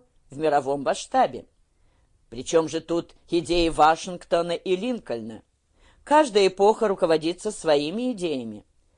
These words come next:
Наша эпоха должна руководиться идеями Моргана и Рокфеллера». Он перевёл дыхание. «Наши великие президенты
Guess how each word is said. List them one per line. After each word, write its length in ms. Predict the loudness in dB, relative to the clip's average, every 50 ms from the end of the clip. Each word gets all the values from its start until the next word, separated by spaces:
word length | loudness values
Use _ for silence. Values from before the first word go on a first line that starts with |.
| _ _ _ _ _ -8
Наша 480 | 0 4 6 6 6 4 4 4 4
эпоха 380 | 4 6 4 4 2 2 2 0
должна 380 | 2 2 0 2 2 2 2 2
руководиться 800 | 2 0 0 2 2 2 0 0 -4 -4 -6 -8 -8 -8 -8 -10 _ _ _ _
идеями 500 | -6 -6 -4 0 0 2 2 2 0 -2
Моргана 680 | -4 -2 2 4 4 4 4 2 0 -2 -2 -4 -10 -16 _ _ _ _ -2
и 100 | 0 0
Рокфеллера». 920 | 0 0 -2 -4 -6 -2 2 4 4 4 4 2 -2 -2 -2 -6 -6 _ _ _ _ _ _ _ _ _ _ _
Он 160 | -10 -10 -8
перевёл 360 | -8 -6 -6 -4 -2 -2 -2 -2
дыхание. 640 | -4 -6 -6 -4 -6 -6 -6 -6 -10 -14 -16 -18 _ _ _ _ _ _ _ _ _ _ _ _ _ _
«Наши 380 | -6 0 4 4 4 4 2 -2
великие 460 | -2 -2 0 0 -2 -2 2 2 2
президенты 920 | 2 2 -2 -4 -4 -4 -4 0 2 2 2 2 0 -2 -4 -4 -4 -6